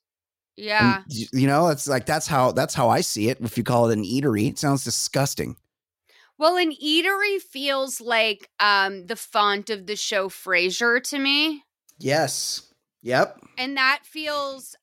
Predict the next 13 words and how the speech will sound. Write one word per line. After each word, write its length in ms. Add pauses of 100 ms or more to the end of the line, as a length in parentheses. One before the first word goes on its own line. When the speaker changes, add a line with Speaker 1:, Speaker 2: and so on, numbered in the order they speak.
Speaker 1:
um, 640
like 260
it's 220
taking 440
itself 460
seriously 840
in 100
a 80 (260)
pathetic, 680
desperate 580
way. 440 (200)
Speaker 2:
Yes, 640 (200)
totally. 640